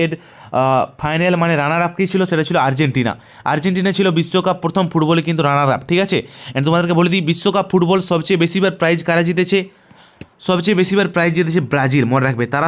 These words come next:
সর্বমোট কিন্তু পাঁচটা কিন্তু ট্রফি পেয়েছে, ঠিক আছে? নেক্সট, গ্রাফিয়ান ফলিকল কী? বায়োলজি থেকে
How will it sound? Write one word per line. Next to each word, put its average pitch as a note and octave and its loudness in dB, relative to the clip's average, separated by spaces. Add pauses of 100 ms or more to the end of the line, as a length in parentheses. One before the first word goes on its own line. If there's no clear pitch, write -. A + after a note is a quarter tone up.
সর্বমোট F3 2
কিন্তু F3 0 (120)
পাঁচটা E3 -2
কিন্তু E3 0 (800)
ট্রফি D#3 2
পেয়েছে, C3 2 (140)
ঠিক F3 2
আছে? G3 0 (280)
নেক্সট, C3 0 (1400)
গ্রাফিয়ান F3+ 0
ফলিকল E3+ 2
কী? D3+ 2 (1400)
বায়োলজি F3 2
থেকে G3 0